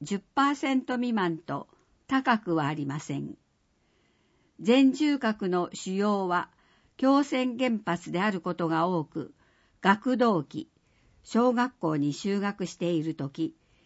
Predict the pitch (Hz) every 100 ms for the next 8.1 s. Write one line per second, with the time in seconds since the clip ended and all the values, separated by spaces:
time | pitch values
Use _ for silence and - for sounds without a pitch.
0 | _ - 247 - 214 175 160 160 165 -
1 | _ - 214 214 294 254 180 202 226 220
2 | 220 220 202 190 - 269 254 170 165 170
3 | - 165 160 - 131 139 - - - _
4 | _ _ _ _ _ _ _ _ - 220
5 | - 269 285 285 269 269 247 202 165 151
6 | 156 - - - 262 269 277 214 170 143
7 | 135 135 147 147 160 160 143 135 - -
8 | -